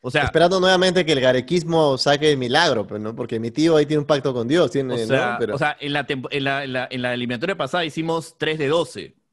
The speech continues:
Speaker 1: Hoy
Speaker 2: Ujú.
Speaker 1: tranquilamente podríamos hacer uno de doce o cero de doce.
Speaker 2: Cero de doce.
Speaker 1: Y, y no sé si Charlie y yo quisiera,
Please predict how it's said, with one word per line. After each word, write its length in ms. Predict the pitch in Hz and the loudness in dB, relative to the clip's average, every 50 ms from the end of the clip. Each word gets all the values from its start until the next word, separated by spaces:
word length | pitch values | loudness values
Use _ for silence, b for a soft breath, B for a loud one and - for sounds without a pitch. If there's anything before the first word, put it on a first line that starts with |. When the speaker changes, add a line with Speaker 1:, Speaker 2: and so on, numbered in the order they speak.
| _ _ | _ _
Speaker 1:
Hoy 200 | - 151 190 208 | -4 -2 -2 -2
Speaker 2:
Ujú. 80 | 104 104 | -2 -4
Speaker 1:
tranquilamente 480 | 101 131 127 127 160 160 165 165 170 170 | -6 -6 -4 -4 -4 -4 -4 -4 -6 -8
podríamos 420 | - 123 117 120 131 143 151 131 | -8 -6 -6 -4 -4 -6 -6 -8
hacer 260 | 123 - 143 143 143 - - | -8 -6 -6 -6 -4 -6 -6
uno 280 | 135 147 160 170 165 147 | -4 -2 -2 -2 0 -2
de 120 | 135 123 | -2 0
doce 300 | 120 147 175 175 170 143 | 0 0 -2 -2 -2 -4
o 60 | 120 - | -6 -4
cero 240 | - 147 156 151 | -4 -2 -2 -2
de 60 | 127 113 | -2 -2
doce. 380 | 135 156 143 135 - 110 95 - b b b b b b | -2 -2 -4 -6 -8 -12 -14 -14 b b b b b b
Speaker 2:
Cero 220 | 113 107 104 107 | -2 0 0 0
de 60 | 104 | 0
doce. 300 | 104 98 98 - - - _ - | 0 -2 -4 -8 -16 -20 _ -12
Speaker 1:
Y, 540 | 147 143 147 143 139 135 131 131 131 131 - | -8 -6 -4 -2 -2 -2 -2 -2 -4 -4 -6
y 200 | 139 139 131 127 | -6 -4 -2 -2
no 180 | 131 143 151 147 | 0 0 -2 -2
sé 260 | - - 156 160 147 | -4 -4 -4 -4 -4
si 140 | - - 131 | -6 -10 -8
Charlie 320 | - - 151 147 143 147 | -4 -4 -4 -2 -2 -4
y 60 | 143 139 | -4 -4
yo 120 | 147 139 | -4 -4
quisiera, 560 | 123 127 - - 143 143 139 143 139 135 - | -6 -8 -8 -6 -4 -2 -2 -2 -4 -4 -6